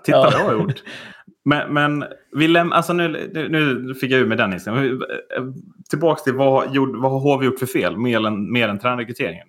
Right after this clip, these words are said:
Speaker 1: Vad är det, alltså, har du något, Marcus? Vad
Speaker 2: Jag
Speaker 1: tror
Speaker 2: tror,
Speaker 1: du?
Speaker 2: eh, just den här säsongen känns det som att det ligger mycket psykologiskt också. Eh, förutom träningen, alltså, så här, någonstans lär det ju ändå,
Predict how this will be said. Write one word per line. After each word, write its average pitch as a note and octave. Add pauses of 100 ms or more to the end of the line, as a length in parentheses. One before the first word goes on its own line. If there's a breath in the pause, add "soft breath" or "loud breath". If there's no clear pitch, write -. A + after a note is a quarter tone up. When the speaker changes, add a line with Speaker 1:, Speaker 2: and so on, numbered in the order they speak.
Speaker 1:
Vad A#2
är A2
det, A2 (200)
alltså, A2+ (180)
har B2+
du C#3+
något, A#2
Marcus? F2+
Vad A2
Speaker 2:
Jag D3
Speaker 1:
tror F3
Speaker 2:
tror, -
Speaker 1:
du? A2
Speaker 2:
eh, G2+ (420)
just D#3+
den E3+
här E3
säsongen D3
känns A#2
det G#2+
som A2+
att G#2
det A#2
ligger A2
mycket G#2+
psykologiskt A2+
också. A2+ (280)
Eh, A2
förutom A2+
träningen, A2+
alltså, A#2+
så C3
här, A#2+
någonstans C3
lär A2
det A2
ju A2
ändå, G#2+